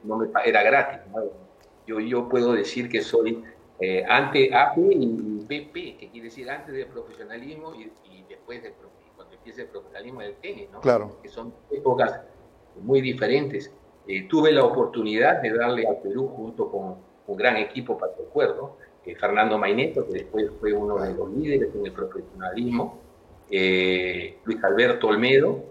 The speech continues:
Speaker 1: eh, Enri-, el Eduardo Buse, le ganamos a Uruguay, que fue la primera vez que Perú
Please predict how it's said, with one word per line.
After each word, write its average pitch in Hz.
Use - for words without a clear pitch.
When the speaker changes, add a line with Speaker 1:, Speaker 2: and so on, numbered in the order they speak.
Speaker 1:
eh, 95
Enri-, 95
el 95
Eduardo 120
Buse, 151
le 104
ganamos 131
a 139
Uruguay, 170
que 135
fue 143
la 143
primera 135
vez 139
que 113
Perú 123